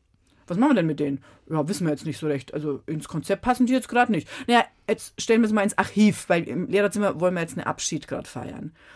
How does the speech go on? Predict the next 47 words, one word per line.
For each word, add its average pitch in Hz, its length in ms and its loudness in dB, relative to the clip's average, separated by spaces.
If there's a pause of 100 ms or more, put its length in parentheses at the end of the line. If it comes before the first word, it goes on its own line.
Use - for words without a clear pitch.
(160)
Oh, 185 180 2
jetzt - 160 -6
kommen 185 140 -4
die 175 40 -4
ganzen 160 300 -4
Bücher 247 280 2
zurück. 147 280 -8
Im 147 100 -4
Archiv - 260 -6
haben 202 80 -2
wir 208 80 -2
jetzt 202 100 -8
auch 165 120 -6
keinen - 160 -10
Platz. - 200 -12 (240)
Na, 233 100 2
dann 233 160 6
rutschen - 360 2
wir 285 40 8
sie 269 100 6
mal 247 160 8
ein 214 60 0
bisschen 202 320 0
weiter, 202 220 2
vielleicht 202 220 0
Richtung 233 200 0
Keller. 226 400 2 (560)
Ja, 156 100 -2
um 160 120 0
Gottes - 340 -6
Willen. 180 320 -2 (400)
Und 196 140 2
ich 185 120 -2
weiß 196 220 6
jetzt - 160 -2
übrigens, 151 380 -4
was 147 160 -4
ich 156 100 -6
sage. 151 320 -4
Das 160 160 -8
ist - 220 -6
sehr 214 160 4
gefährlich, 160 460 -4
was - 180 -8
ich 156 80 -10
grad 147 180 -6
formuliere. 151 480 -4